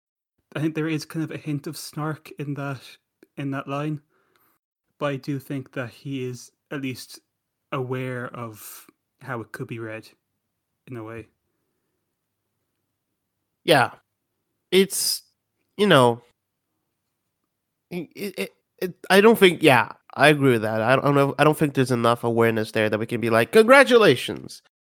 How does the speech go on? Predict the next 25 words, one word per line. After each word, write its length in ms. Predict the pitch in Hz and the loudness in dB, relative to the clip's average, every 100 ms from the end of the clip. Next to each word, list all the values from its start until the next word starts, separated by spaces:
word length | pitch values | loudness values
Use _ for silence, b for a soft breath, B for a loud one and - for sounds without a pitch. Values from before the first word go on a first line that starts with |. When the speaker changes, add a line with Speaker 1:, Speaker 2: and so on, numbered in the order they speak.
| _ _ _ _ _ _ | _ _ _ _ _ _
Speaker 2:
<laughs> 1300 | - - 185 165 214 131 - _ _ _ _ _ - | 0 4 8 8 6 4 0 _ _ _ _ _ 2
Attention 480 | 165 - 269 220 220 | 4 8 6 6 6
must 180 | 190 - | 6 4
be 100 | 165 | 0
paid 240 | 147 131 | 2 0
to 60 | 95 | 0
this. 260 | - - - _ _ _ | -8 -14 -18 _ _ _
Uh, 260 | - 139 139 131 _ _ _ _ _ | 2 4 2 0 _ _ _ _ _
I 100 | 170 | 2
do 120 | 170 | 6
wanna 180 | 269 240 | 6 6
say 300 | 160 180 160 | 4 6 6
that 160 | 147 135 | 6 2
for 180 | - 147 | 4 0
two 240 | - 196 | 2 -2
thousand 300 | 190 170 156 | 0 0 0
five 320 | 139 139 131 | 4 4 4
special 340 | - 135 131 127 | 2 -6 -4 -6
effects, 480 | - 131 123 - - _ _ _ _ _ - | -2 0 0 -4 -20 _ _ _ _ _ -4
Cassandra 680 | 156 - 175 208 214 226 - | -2 2 2 4 6 6 6
is 200 | 160 139 | 4 6
remarkably 540 | 151 143 156 - 147 | 4 4 2 2 0
not 520 | 123 120 127 139 - - | 0 0 2 2 0 -4
bad. 480 | 113 120 180 240 190 _ _ _ _ _ _ _ _ _ _ _ _ _ - | -2 2 0 0 -14 _ _ _ _ _ _ _ _ _ _ _ _ _ 0
Like, 400 | 151 151 143 | 4 4 2